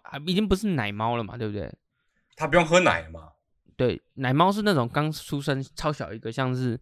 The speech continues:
Speaker 1: 像是小老鼠那样子。
Speaker 2: 欸，可是幼猫我，我能那个，奶猫我不敢养欸。
Speaker 1: 奶猫我也不敢养，因为我怕把它弄死掉。
Speaker 2: 对，对，对，对，对。
Speaker 1: 对，我就怕会不小心。然后它就是，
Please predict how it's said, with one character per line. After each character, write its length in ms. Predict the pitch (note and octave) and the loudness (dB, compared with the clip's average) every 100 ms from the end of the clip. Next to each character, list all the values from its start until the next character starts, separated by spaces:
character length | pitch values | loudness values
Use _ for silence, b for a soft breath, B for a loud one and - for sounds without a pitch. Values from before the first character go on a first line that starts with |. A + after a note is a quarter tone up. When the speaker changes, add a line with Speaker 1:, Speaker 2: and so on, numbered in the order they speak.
| _ _ _ _ _ | _ _ _ _ _
Speaker 1:
像 160 | - D3+ | -2 0
是 60 | |
小 180 | C#3+ G#2 | 2 0
老 160 | F2 A2 | 0 -4
鼠 200 | A2+ C#2 | -4 -10
那 60 | E2 | -12
样 160 | E2+ | -12
子。 160 | - - - _ - | -14 -20 -20 _ 2
Speaker 2:
欸， 120 | C#3 - - | 2 0 -4
可 140 | C#3 | 0
是 340 | C#3+ F#3 - _ _ _ - | 2 0 -2 _ _ _ 8
幼 160 | G#3+ | 10
猫 220 | E3 D#3+ D3 | 12 12 10
我， 300 | G2+ G2+ F#2+ | 8 2 0
我 120 | G#2 | 0
能 180 | G2+ G2+ | 0 0
那 100 | A#2+ | 0
个， 160 | F#2 | 0
奶 200 | F#2 G#2 | 2 2
猫 140 | G#2 B2+ | 4 4
我 100 | A2+ | 2
不 120 | G2+ | 0
敢 160 | F#2+ F#2 | -4 -6
养 140 | F#2 | -10
欸。 60 | - - - - _ _ _ - | -16 -12 -12 -12 _ _ _ 2
Speaker 1:
奶 120 | C3+ | 6
猫 160 | D#3+ E3 | 8 8
我 80 | |
也 40 | C3 | 6
不 80 | B2+ | 2
敢 200 | A2+ A2 | -2 -4
养， 160 | G2+ | -4
因 100 | C#3+ | 0
为 60 | F3 | 2
我 60 | B2 | 2
怕 200 | D#3 B2+ | 0 0
把 220 | - G2+ | 0 -2
它 60 | |
弄 180 | B2 A#2 | -2 -6
死 220 | - - - | -8 -14 -12
掉。 360 | F#2 - C3+ - | -12 -12 -12 -6
Speaker 2:
对， 160 | G#2 | -4
对， 140 | F#2+ F2+ | -4 -6
对， 180 | F2 | -8
对， 180 | E2 F2 | -10 -16
对。 160 | E2 - | -18 -8
Speaker 1:
对， 460 | G2+ E2+ C#2 C#2+ - | -6 -6 -6 -10 -8
我 140 | B2 | 0
就 140 | C3 C3+ | 2 2
怕 260 | - B2+ | 2 0
会 180 | A#2+ C#3 | 0 -6
不 120 | B2+ | -6
小 160 | B2 - | -12 -12
心。 180 | - C3 _ _ _ _ _ _ _ | -14 -20 _ _ _ _ _ _ _
然 140 | - A#2+ | -6 -4
后 80 | D3 | -2
它 140 | D#3+ | -2
就 120 | D#3 | -2
是， 500 | D#3+ E3+ D#3 D3 - | -2 -2 -2 -4 -8